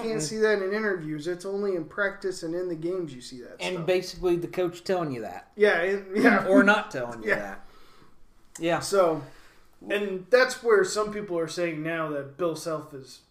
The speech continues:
Speaker 1: the greatest coach.
Speaker 2: I
Speaker 1: Well,
Speaker 2: think he, I
Speaker 1: for K U too, but
Speaker 2: I,
Speaker 1: it,
Speaker 2: I've been saying he is.
Speaker 1: but is because he does, he's gotten the most out of this team and took him to
Speaker 2: It, it pains me to say it, but,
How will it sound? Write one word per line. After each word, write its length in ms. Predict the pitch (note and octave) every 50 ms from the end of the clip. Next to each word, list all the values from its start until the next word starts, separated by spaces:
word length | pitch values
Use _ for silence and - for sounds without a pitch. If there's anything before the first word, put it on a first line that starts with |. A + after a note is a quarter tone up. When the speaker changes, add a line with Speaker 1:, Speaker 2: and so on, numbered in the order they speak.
| _ _ _ _ _ _ _ _ _ _ _ _ _ -
Speaker 1:
the 60 | D#3+
greatest 480 | D3+ D3 D#3+ D#3 C#3+ C3+ - - -
coach. 340 | - G3+ F#3+ C#3+ C3+ C3+ - - - - - -
Speaker 2:
I 100 | - F3+ F#3
Speaker 1:
Well, 100 | F3 D#3
Speaker 2:
think 220 | D3+ A3 G3 -
he, 220 | A#2+ A#2 A2 G#2 - -
I 220 | - G#2 B2 A2 - - - - - - - _ -
Speaker 1:
for 280 | - - A#3 A3+ G3 -
K 160 | - - F3+
U 380 | E3 D#3 C#3+ C3+ A#2+ A#2 A#2+ B2+
too, 300 | - - C#3 B2+ - - - _ _
but 320 | - F#3 F3 D3+ - - - -
Speaker 2:
I, 400 | - - - - - - - -
Speaker 1:
it, 260 | G3 - G4 F#4 - - _ _ _ - - C3 C3 B2+ - - - - - - - - - - - -
Speaker 2:
I've 120 | A#2 C#3+
been 180 | F3+ A3+ G#3+ G3+
saying 260 | - G3 E3+ E3+ E3
he 180 | D#3 D3 D3
is. 300 | D3 D3 D3 D3 - - - - - -
Speaker 1:
but 440 | - F#3+ E3 D#3 G3+ G3 F#3 E3+ - - - - - G3+
is 260 | G3 F#3+ F#3 E3 D3+
because 540 | C#3 - - F#3+ F#3+ D#3+ - F#3 E3+ D#3+ -
he 120 | - E3+ E3
does, 420 | E3+ E3+ D#3+ D#3 D3 C#3 - - - - D#3
he's 220 | F#3 F#3+ F#3 D#3
gotten 300 | - G#3+ G3+ F3+ F3 E3+
the 60 | E3 D#3
most 340 | D#3 E3+ F3 E3+ E3+ -
out 140 | D#3+ D3+ D3
of 80 | C#3+ C#3+
this 160 | C3+ C3 -
team 360 | - - F3 E3+ D#3 C#3+ C#3 C3+
and 100 | C3+ C3+
took 200 | - E3 D3 -
him 60 | C#3 C3
to 120 | - A#2 C3
Speaker 2:
It, 160 | B2+ B2+ B2 - - - - - - - - - - - - - - - -
it 220 | C#3 C#3 - -
pains 340 | - D3+ D3 D#3+ E3+ D#3+ D#3
me 140 | F#3+ G3 F#3
to 80 | F3+
say 300 | E3+ F3 F3+ G3+ A#3+ A#3+
it, 220 | F#3+ E3 - - A#2+
but, 100 | A2+ A2